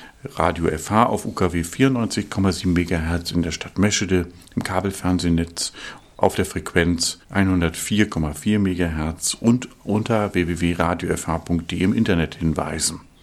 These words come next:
Dort erfahren Sie mehr über die Hochschule bei guter Musik. Haben Sie Anregungen zu unserer Sendereihe? Würden wir uns freuen, wenn Sie sich melden würden. Wenn Sie also Wünsche haben,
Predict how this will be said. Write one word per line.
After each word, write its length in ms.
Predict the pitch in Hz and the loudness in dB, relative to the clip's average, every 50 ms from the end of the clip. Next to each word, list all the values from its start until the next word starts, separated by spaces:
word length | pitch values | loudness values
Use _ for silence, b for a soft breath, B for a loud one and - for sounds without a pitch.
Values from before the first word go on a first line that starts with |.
| B B B B B - | B B B B B 0
Dort 200 | - 139 156 127 | 2 2 2 2
erfahren 380 | 123 107 - - 95 90 82 | -2 -4 -4 -4 -4 -2 -2
Sie 100 | 82 80 | -2 0
mehr 340 | 78 80 82 87 95 98 101 139 B B B B B | 0 2 4 4 4 4 2 -2 B B B B B
über 160 | - 139 151 147 | 2 4 4 4
die 100 | 131 117 | 4 2
Hochschule 600 | 98 90 85 - - - - - - 92 90 - B B B B _ | -2 -2 -2 -4 -2 0 2 4 6 6 4 4 B B B B _
bei 100 | - 139 | 0 0
guter 300 | 139 - 104 95 - 92 | 0 0 -2 -2 0 0
Musik. 540 | 90 85 78 71 - - - - - - - - _ _ - - - | 2 0 0 -2 -4 -8 -12 -14 -16 -16 -16 -18 _ _ -20 -20 -2
Haben 200 | - - 107 110 | 2 2 4 4
Sie 120 | 107 110 - | 2 2 2
Anregungen 720 | 127 143 175 170 - 107 98 92 87 92 90 92 95 90 - | 2 2 2 2 -2 -4 -4 0 2 4 4 4 4 2 2
zu 120 | - 98 | 2 2
unserer 320 | 98 95 - 90 95 95 | 2 2 4 4 2 4
Sendereihe? 720 | 92 98 101 104 101 107 - 87 90 101 110 120 127 139 143 147 143 B B B B B B B B B | 4 4 4 4 2 0 0 0 0 0 2 2 2 2 0 -2 -4 B B B B B B B B B
Würden 220 | - 101 101 110 101 | -2 0 2 2 2
wir 80 | 98 | 0
uns 180 | 92 82 - - | 0 0 -2 -2
freuen, 400 | - - - 98 92 92 95 87 | -4 -2 -2 -2 -2 0 -2 -2
wenn 100 | 87 80 | -2 -2
Sie 120 | 78 80 | -2 -4
sich 200 | 76 80 82 - | -6 -8 -6 0
melden 380 | - 92 110 127 139 139 143 127 | 2 4 6 6 6 4 2 2
würden. 360 | 120 117 117 113 113 107 B B B B B B B B - - | 4 4 4 4 2 0 B B B B B B B B -4 -2
Wenn 180 | 87 87 95 | 0 0 2
Sie 80 | 90 87 | 2 0
also 300 | 85 - 80 80 76 73 | 0 -2 -2 -4 -2 0
Wünsche 420 | 92 87 85 - - 73 69 - | 2 2 2 2 0 -2 -4 -2
haben, 380 | 90 80 82 90 92 95 90 | 0 0 2 2 2 2 0